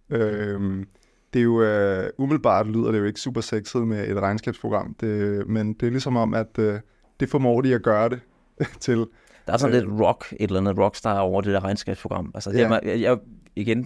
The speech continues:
Speaker 2: det her, det er jo ikke sponsoreret af Dineo,
Speaker 1: Nej,
Speaker 2: skal
Speaker 1: det er
Speaker 2: lige
Speaker 1: det ikke.
Speaker 2: hilse
Speaker 1: Nej.
Speaker 2: siges. Øhm, men, men jeg bruger det jo selv til min hustrus, øh, hun er selvstændig, så,
Speaker 1: Ja.
Speaker 2: så det, det er meget nemt.
Speaker 1: Og det er jo også det, som jeg oplever,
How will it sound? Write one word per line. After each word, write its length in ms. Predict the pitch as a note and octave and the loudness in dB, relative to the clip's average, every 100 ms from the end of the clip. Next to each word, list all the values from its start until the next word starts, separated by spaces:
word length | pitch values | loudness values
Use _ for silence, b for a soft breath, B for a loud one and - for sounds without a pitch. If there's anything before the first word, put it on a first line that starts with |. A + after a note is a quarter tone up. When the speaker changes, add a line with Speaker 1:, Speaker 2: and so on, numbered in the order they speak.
| - | 0
Speaker 2:
det 120 | A#2 | 2
her, 80 | A2 | 2
det 100 | A2+ | 2
er 40 | |
jo 60 | A2 | 2
ikke 200 | B2 A2 | 2 -2
sponsoreret 540 | - A#2 A2+ B2+ G#2+ | 0 0 2 0 0
af 60 | G#2 | 0
Dineo, 280 | C3+ B2+ C#3 | 2 2 4
Speaker 1:
Nej, 140 | C3 | 4
Speaker 2:
skal 40 | C3+ | 4
Speaker 1:
det 40 | C3+ | 4
er 20 | |
Speaker 2:
lige 100 | D3+ | 4
Speaker 1:
det 20 | E3+ | 2
ikke. 40 | |
Speaker 2:
hilse 160 | F#3 A#2+ | 0 -4
Speaker 1:
Nej. 40 | |
Speaker 2:
siges. 300 | C3+ C#3+ - B B B - | -2 -4 -4 B B B 0
Øhm, 440 | A2+ G#2 G#2+ - | 2 4 0 -4
men, 240 | - A2+ G#2+ | -4 -2 0
men 340 | G#2+ A2 A2 - | 0 -2 -4 -10
jeg 360 | - - A#2+ A#2 | -8 -4 -2 -2
bruger 220 | B2+ B2+ | 0 0
det 80 | A#2+ | 2
jo 60 | - | 0
selv 240 | B2 G#2+ | -2 -2
til 200 | - G#2+ | -6 -4
min 200 | G2 G#2+ - | -4 -4 -8
hustrus, 380 | - A2 - G2 | -10 -10 -6 -4
øh, 260 | F#2+ G2 G#2 b b b b | -2 -4 -8 b b b b
hun 120 | B2 G#2 | -2 -2
er 40 | |
selvstændig, 440 | G2 - - - - | -2 -6 -8 -12 -8
så, 180 | - G2+ | -8 -2
Speaker 1:
Ja. 140 | B2+ G#2+ - | -2 -4 -8
Speaker 2:
så 120 | A2+ | -6
det, 220 | A#2 A2 | -2 0
det 120 | A#2 | 6
er 120 | A2+ B2+ - | 6 6 0
meget 300 | - C#2+ E2 | -4 -2 -2
nemt. 320 | D#2 - - _ | -4 -8 -16 _
Speaker 1:
Og 120 | C3+ B2+ | -2 2
det 40 | |
er 40 | |
jo 100 | A#2+ | 4
også 140 | A2 - | 4 2
det, 140 | C3 | -2
som 120 | B2 A#2+ | 0 -2
jeg 80 | |
oplever, 500 | G#2+ G#2+ A#2 A2 A2 | 0 0 0 0 0